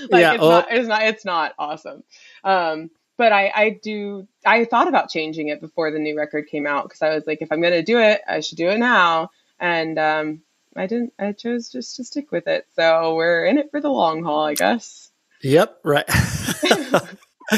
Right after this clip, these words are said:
Speaker 2: Yeah. There's a, yeah, no turning back now. Yeah. This
Speaker 1: Nope.
Speaker 2: is, uh, this is what you got. I, and I, I'm sure that because of,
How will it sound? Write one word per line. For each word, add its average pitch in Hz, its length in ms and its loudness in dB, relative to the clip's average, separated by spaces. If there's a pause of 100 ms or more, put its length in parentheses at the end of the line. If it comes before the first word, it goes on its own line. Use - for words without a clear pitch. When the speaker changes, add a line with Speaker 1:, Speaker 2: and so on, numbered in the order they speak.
(340)
Speaker 2:
Yeah. 131 180 0
There's 120 220 -6
a, 131 180 0
yeah, 123 240 -6
no 156 160 4
turning 175 300 0
back 151 240 4
now. 104 340 0
Yeah. 107 240 -8
This - 20 -20
Speaker 1:
Nope. 113 280 -6
Speaker 2:
is, 113 160 -8
uh, 113 140 -2
this 117 200 -6
is 110 80 -12
what 117 180 -6
you 117 60 -8
got. 104 300 -4 (840)
I, 160 140 -2 (240)
and 156 240 2
I, 156 260 2
I'm 147 140 0
sure 147 640 4
that 131 400 -2
because 131 840 2
of, 123 540 0